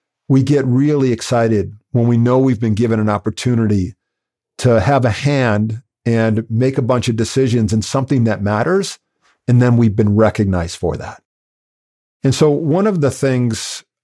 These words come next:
I get asked a lot is, "Well, why didn't you just take a look at some of the other frameworks that are in and around that?"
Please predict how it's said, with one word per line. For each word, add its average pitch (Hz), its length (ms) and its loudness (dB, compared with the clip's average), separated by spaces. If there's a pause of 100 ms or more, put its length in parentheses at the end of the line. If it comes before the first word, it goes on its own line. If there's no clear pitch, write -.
(100)
I 120 80 0
get 120 160 2
asked 120 340 0
a 113 40 0
lot 113 300 0
is, 107 200 -2
"Well, 110 320 -2 (260)
why 120 200 -2
didn't 147 180 -2
you 135 60 -4
just 120 180 -4
take 123 180 -2
a 117 40 0
look 110 220 0
at - 80 -4
some 120 180 -2
of 107 60 0
the 107 100 2
other 98 160 0
frameworks 110 600 -2
that 101 160 0
are 101 100 0
in 104 100 0
and 101 100 -2
around 101 280 -2
that?" 87 220 -6